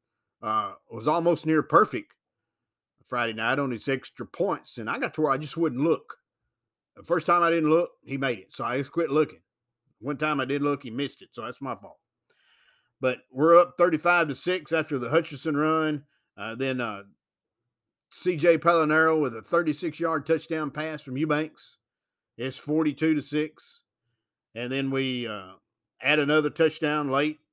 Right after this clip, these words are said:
with right at five minutes left to go in the football game on another two-yard run by Hutcherson, missed extra point. That's the one I looked at,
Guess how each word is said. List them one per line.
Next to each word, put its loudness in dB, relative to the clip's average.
with -14
right -2
at -4
five 0
minutes -4
left -2
to -12
go 0
in -2
the -4
football -2
game -2
on -6
another -4
two-yard 2
run 2
by 0
Hutcherson, -2
missed -4
extra -6
point. -8
That's -8
the -10
one -4
I 2
looked -2
at, -4